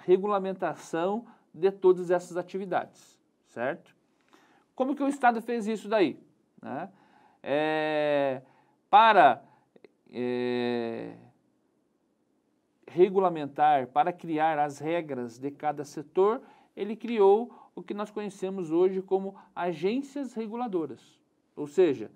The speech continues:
né, instituições, é, são autarquias em regimes especiais, para fazer o quê?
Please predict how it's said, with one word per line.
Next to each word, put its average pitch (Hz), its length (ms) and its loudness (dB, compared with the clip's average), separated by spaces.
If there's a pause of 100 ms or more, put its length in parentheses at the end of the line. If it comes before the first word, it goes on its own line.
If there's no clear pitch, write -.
(140)
né, 139 240 -8 (380)
instituições, 190 1080 -6 (300)
é, 143 1200 -2 (380)
são 139 560 -8
autarquias 151 800 -2
em 143 80 -8
regimes 143 340 -8
especiais, 135 800 -10 (340)
para 190 300 4
fazer 196 400 0
o 190 60 0
quê? 175 320 0